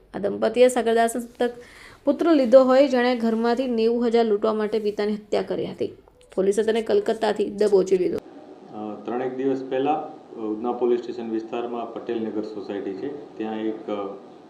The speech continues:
Speaker 2: અનનેચરલ ડેથનો બનાવ બન્યો હતો, જે અનુસંધાને પોલીસે, અ, અ,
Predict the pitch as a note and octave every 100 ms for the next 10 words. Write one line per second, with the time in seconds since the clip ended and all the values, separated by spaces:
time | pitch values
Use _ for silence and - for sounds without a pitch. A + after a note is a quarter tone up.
0 | - - - A2 A2+ G#2+ - G#2+ G#2 G2+
1 | G#2 F#2+ G2+ G2 F#2 F#2 F#2 F2+ G2+ -
2 | - - - - A2+ A2 A2 A#2 A2 A2+
3 | G#2+ G#2+ G#2+ A2 G#2+ F#2 - - - -
4 | - F#2+ G2